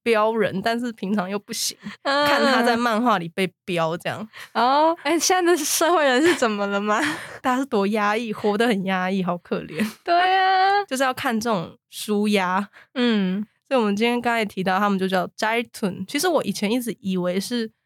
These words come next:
Speaker 1: 斋本卡顿这样。
Speaker 2: 或是웹툰这样子吗？
Speaker 1: <laughs> 对，对，对，对。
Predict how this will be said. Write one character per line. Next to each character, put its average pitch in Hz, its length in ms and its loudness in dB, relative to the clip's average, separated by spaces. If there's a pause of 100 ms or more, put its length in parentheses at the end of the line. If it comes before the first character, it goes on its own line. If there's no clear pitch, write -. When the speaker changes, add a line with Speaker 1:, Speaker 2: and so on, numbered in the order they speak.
(380)
Speaker 1:
斋 220 380 0
本 220 500 0 (800)
卡 - 260 -4 (160)
顿 - 460 -6
这 - 100 -8
样。 175 140 -4
Speaker 2:
或 247 100 0
是 233 200 2
웹 196 160 2 (100)
툰 190 260 0
这 185 80 -2
样 185 160 -2
子 226 140 -2
吗？ 202 100 -4
Speaker 1:
<laughs> - 0 -
对， 214 120 0
对， 202 240 -4
对， 202 240 -12
对。 220 100 -18